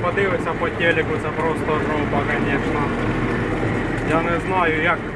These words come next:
Мені б, наверно, мільйон би, блін, платили, я б такою би херньою би не займався. Це не в Т Ц К, не в ментовці б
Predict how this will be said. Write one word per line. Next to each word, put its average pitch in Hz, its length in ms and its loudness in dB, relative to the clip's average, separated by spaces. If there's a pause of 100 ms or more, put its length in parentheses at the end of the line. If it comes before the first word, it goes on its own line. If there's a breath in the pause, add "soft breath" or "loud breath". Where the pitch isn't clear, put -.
(760)
Мені 190 200 2
б, - 80 0
наверно, 196 380 2
мільйон 208 480 2
би, 180 60 -2 (100)
блін, 180 100 0 (120)
платили, 185 480 2
я 180 140 4
б - 20 0 (1000)
такою 180 300 4
би 185 120 0 (100)
херньою 185 400 2
би 175 60 0
не 175 160 0
займався. 175 640 0 (140)
Це 156 80 0
не 165 120 2
в 156 40 2
Т 175 160 0
Ц 175 160 -2
К, 196 220 0
не 175 140 0
в 170 120 -2
ментовці 170 540 2
б - 40 -2